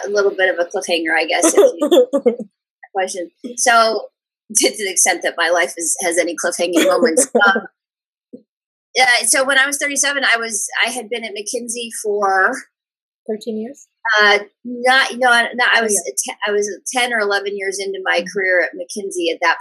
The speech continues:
Speaker 1: point, and the economic crisis was in full swing, and I was serving financial institutions who wanted to take a break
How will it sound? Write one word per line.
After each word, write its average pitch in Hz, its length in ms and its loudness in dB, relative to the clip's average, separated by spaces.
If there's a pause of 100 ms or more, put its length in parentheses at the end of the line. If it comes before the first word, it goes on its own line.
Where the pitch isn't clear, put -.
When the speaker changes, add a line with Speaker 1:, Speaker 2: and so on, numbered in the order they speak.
Speaker 1:
point, 170 360 -6 (480)
and 180 180 2
the 165 320 2 (420)
economic 180 460 2
crisis 175 680 0
was 170 180 0
in 170 160 -4
full 165 220 -4
swing, 160 500 -2 (380)
and 185 100 0
I 180 140 4
was 180 280 2
serving 180 680 0 (440)
financial 202 360 -2
institutions 180 760 -2
who 175 140 -4
wanted 165 400 -2
to - 180 -2
take 165 140 -2
a 170 40 0
break 170 280 0